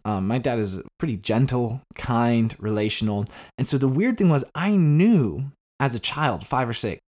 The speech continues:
I knew I wouldn't really get in trouble. Like, if I just made a relational bit at that moment to be like, "Hey, Dad, something has happened with the toilet. Can you come fix this with me?"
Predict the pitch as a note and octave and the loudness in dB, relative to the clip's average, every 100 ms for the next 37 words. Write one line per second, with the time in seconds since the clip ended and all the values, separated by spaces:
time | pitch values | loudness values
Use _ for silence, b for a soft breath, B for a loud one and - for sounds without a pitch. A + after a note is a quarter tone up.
0 | _ _ _ - F3+ G#3+ B3 G#3+ D3 D#3+ | _ _ _ 2 4 4 4 0 0 2
1 | F#3 F3 - B2 E3+ F#3+ D3+ E3 B2+ - | 2 2 -2 0 2 4 4 2 0 0
2 | A#2+ B2+ F3+ F3 C#3 C#3 C3+ C#3 D3+ - | 0 0 0 -2 -2 -2 -2 0 0 2
3 | F3+ E3 B2 A2 B2 - B2 G#2 G#2+ A2+ | 4 4 2 2 0 0 -2 -2 -2 0
4 | B2 A#2 A#2+ B2 - A#2 G#2 - C#3 C3 | -2 0 0 -2 -4 -4 -4 -4 -2 -2
5 | G#2 A#2 G#2+ F2+ A#2+ A2 A2 G2+ - G2+ | 0 0 0 -2 -4 -2 -2 -4 -2 -4
6 | F#2+ F#2 F#2 F2+ - F2 G2 G2 F2+ - | -2 -6 -6 -8 -10 -10 -6 -4 -6 -6
7 | F2+ F2+ - F2 - F2 - F2 - F2 | -6 -6 -6 -8 -8 -12 -10 -10 -10 -12
8 | - E2+ | -12 -12